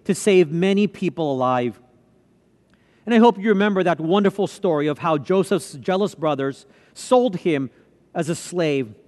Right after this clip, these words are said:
to get rid of him. But he ended up in Egypt and became prime minister, and then was able to give his family food when there was a severe famine, and in the process, he saved his family. Now, we may not know in our lifetime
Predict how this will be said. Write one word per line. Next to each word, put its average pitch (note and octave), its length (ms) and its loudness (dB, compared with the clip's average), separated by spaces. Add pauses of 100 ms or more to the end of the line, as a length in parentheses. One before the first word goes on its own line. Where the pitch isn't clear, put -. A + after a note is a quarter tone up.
to A3+ 60 0
get G3+ 180 0
rid G3+ 160 6
of G3 120 2
him. C3+ 280 -6 (560)
But G#3 100 0
he G#3+ 140 2
ended B3 220 2
up A#3+ 200 4
in A3 180 0
Egypt G3 680 -2 (240)
and G3 80 -4
became G#3 340 2
prime A3 360 0
minister, F3 600 0 (520)
and G3+ 140 -2
then A3+ 140 6
was G#3 140 0
able A#3 360 2
to G#3+ 180 2
give G3 300 2
his A3+ 200 -2
family G#3 380 0
food F#3 420 4 (180)
when G#3 120 2
there G3 100 6
was G3 200 2
a E3+ 40 -8
severe F#3 360 2
famine, F3+ 600 -4 (400)
and F#3+ 120 -2
in G3 60 2
the F#3 60 -2
process, F3 760 -2 (160)
he F3+ 160 -8
saved D#3 400 -2
his D3 160 -8
family. C3 460 -6 (840)
Now, B3 140 2
we B3 180 2
may A#3 160 4
not A3 240 2
know G#3 220 4
in G3 60 0
our F#3+ 120 2
lifetime D3 760 -4